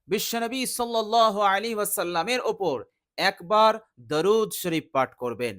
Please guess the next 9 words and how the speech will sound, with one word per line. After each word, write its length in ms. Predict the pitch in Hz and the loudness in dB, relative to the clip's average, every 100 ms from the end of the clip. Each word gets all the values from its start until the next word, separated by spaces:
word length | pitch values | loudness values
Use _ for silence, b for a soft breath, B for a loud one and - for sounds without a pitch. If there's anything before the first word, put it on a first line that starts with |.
| - | -2
আর 180 | 165 185 | 2 2
সেই 240 | 175 175 143 | -2 -6 -6
দরুদটি 540 | 117 143 233 - 190 | -2 0 0 -2 -4
হচ্ছে 380 | 151 139 - 208 233 226 b 131 | -4 -4 -2 0 0 -2 b -6
দরুদে 540 | 123 165 233 254 226 - | 0 2 2 2 2 0
ইব্রাহিম। 600 | 156 131 135 120 135 135 90 - _ b b b _ | -2 0 0 0 -2 -4 -6 -18 _ b b b _
"আল্লাহুম্মা 960 | 220 233 208 196 185 160 160 175 151 117 85 _ | 2 2 4 6 8 6 2 -4 0 -2 -2 _
সাল্লি 560 | - - 226 226 202 175 | -10 -2 0 0 -2 -2
আলা 480 | 135 139 139 151 156 | 0 0 0 0 2